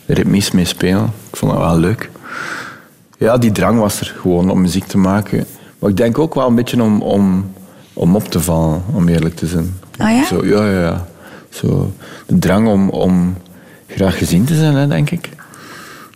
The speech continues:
Speaker 2: Want dat zei je als kind al, hè? "Ik wil beroemd worden."
Speaker 1: Ja, ja.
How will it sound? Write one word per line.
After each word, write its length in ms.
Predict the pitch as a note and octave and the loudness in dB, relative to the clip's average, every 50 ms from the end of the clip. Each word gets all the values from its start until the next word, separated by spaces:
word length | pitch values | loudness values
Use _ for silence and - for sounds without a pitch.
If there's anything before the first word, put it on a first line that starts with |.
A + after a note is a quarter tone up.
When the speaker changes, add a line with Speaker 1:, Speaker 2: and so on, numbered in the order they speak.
| _ _ _ _ _ _ _ | _ _ _ _ _ _ _
Speaker 2:
Want 120 | - F3 - | -4 -2 0
dat 100 | F3+ E3+ | 0 0
zei 160 | - G3+ F#3+ | 0 0 0
je 80 | F3+ - | 2 0
als 180 | E3+ D#3+ - | 0 -2 -2
kind 280 | - - E3+ D#3+ C#3 C#3+ | 0 0 2 2 2 2
al, 100 | C3+ C#3 | 2 2
hè? 60 | F#3 | 2
"Ik 160 | A3 G#3 - | 2 2 0
wil 180 | - E3+ E3 D3+ | 0 0 2 2
beroemd 440 | C3+ D3 C3+ D#3 D#3 D3 C3 - - | 2 2 2 2 2 0 0 -2 -2
worden." 340 | C#3+ D3 C#3+ - D3+ - | -2 -2 -2 -2 -2 0
Speaker 1:
Ja, 240 | A2+ B2+ C#3 D3 D#3 | 2 2 2 2 2
ja. 320 | D3+ C3+ B2 B2+ C#3 C#3 | 2 2 2 2 0 0